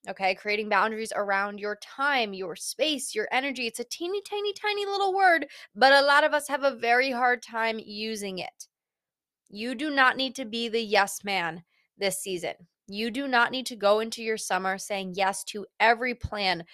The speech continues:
that comes up, every drink that's offered your way, every vacation, every trip, every anything going on with anyone and everyone. You do not need to say yes. Okay, so we're gonna practice saying no. Ready? We're gonna say it together. One,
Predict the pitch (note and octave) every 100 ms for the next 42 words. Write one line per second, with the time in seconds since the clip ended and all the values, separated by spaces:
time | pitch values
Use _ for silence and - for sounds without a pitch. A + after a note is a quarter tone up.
0 | - - - F3 - F3+ F3 D#3 - -
1 | G#3 G#3+ A#3+ G3+ G#3 A3 G#3 - _ _
2 | - G3+ - F3+ F3 F#3 F3+ F3 D#3 D3
3 | F3 F#3+ A#3 A3 A3+ A3 - B3 A#3 -
4 | F#3 - F3+ F#3 A3 A3 - - A3+ -
5 | - G3+ G3+ A3 A#3 - G#3+ B3 C#4+ D4+
6 | C4+ C4 A#3+ F#3+ A3 A#3 G3+ E3+ F3 F#3
7 | - _ G3+ G3 - F#3+ A#3 C4+ D4 E4
8 | D#4+ A#3+ G#3+ F#3+ F#3 F#3+ G3+ A3 A3+ D4+
9 | C#4+ B3+ G3 - A3 G#3 F#3+ G#3 - E3+
10 | F3 E3+ - _ _ _ F#3 F3+ - -
11 | - _ _ _ _ _ _ _ _ _
12 | _ _ _ - - - G3+ G3+ G3+ A3+
13 | - G3 G3+ - B3 - G3+ G3 F#3+ D#3
14 | E3 F#3 G3 G#3 G3 F#3+ D#3+ F#3 A#3+